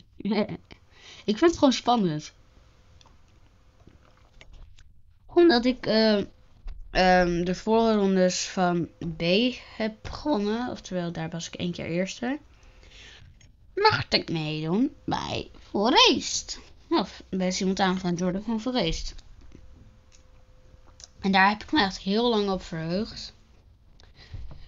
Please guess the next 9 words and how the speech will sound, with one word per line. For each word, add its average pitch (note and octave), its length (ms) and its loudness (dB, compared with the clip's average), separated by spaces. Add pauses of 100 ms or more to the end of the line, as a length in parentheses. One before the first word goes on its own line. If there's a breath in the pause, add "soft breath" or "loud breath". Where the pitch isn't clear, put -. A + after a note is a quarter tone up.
(600 loud breath)
Echt, F#3 400 -4
vraag G#3 360 -2
maar. B3+ 320 2 (2000)
Vraag G#3+ 280 -4
maar B3 200 0
na A3 220 0
aan C4 140 2
mijn A3+ 160 -4
fans. G#3+ 720 -6